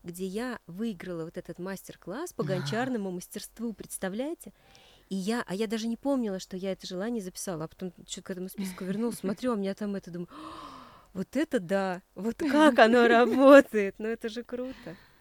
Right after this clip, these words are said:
Speaker 2: Да, есть такая тоже техника, ну, она такая больше, наверно, про достижение цели, ну, как вариант. Когда ты каждое утро с утра пишешь десять целей,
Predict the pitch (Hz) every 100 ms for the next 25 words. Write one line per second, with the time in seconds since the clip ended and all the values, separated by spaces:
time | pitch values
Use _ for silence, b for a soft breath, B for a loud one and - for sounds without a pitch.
0 | b b - 180 170 170 170 196 - 185
1 | - 180 - 175 170 - 233 - 196 -
2 | 170 160 156 180 185 160 156 151 151 147
3 | 139 143 143 147 143 156 151 151 147 147
4 | - 143 139 143 - 156 160 165 - 277
5 | 196 175 180 - 151 160 160 160 143 143
6 | 170 165 185 - - 170 147 160 151 147
7 | 165 208 269 - 185 156 151 165 - 175
8 | 156 196 180 165 147 - - 151 147 247